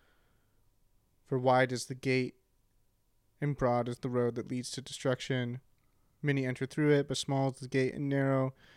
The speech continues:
the road that leads to life, and only a few find it." Um, yeah, to me, I, I think that's just, like, this, uh, it's this paradoxical notion of, like,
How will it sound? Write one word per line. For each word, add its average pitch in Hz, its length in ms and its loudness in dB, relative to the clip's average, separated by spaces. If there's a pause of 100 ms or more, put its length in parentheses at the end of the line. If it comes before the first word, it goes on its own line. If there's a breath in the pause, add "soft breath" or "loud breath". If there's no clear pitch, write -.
(240 loud breath)
the 131 80 -2
road 135 160 4
that 135 60 0
leads 135 220 -2
to - 100 -8
life, 127 340 0
and 143 100 -8
only 139 240 0
a 127 60 -2
few - 200 -4
find 139 460 0
it." 117 240 -2 (960 soft breath)
Um, 123 800 2 (1800)
yeah, 151 360 -2 (140)
to 156 120 0
me, 185 440 2 (760)
I, 156 60 -4 (160)
I 160 40 -4
think 156 240 -6
that's 135 280 -2
just, 143 260 -4
like, 131 260 -2 (440 soft breath)
this, - 180 -4
uh, 156 120 -2
it's 147 240 -6
this 135 160 -6
paradoxical 147 600 0
notion 127 280 -4
of, 120 120 -8
like, 113 220 -6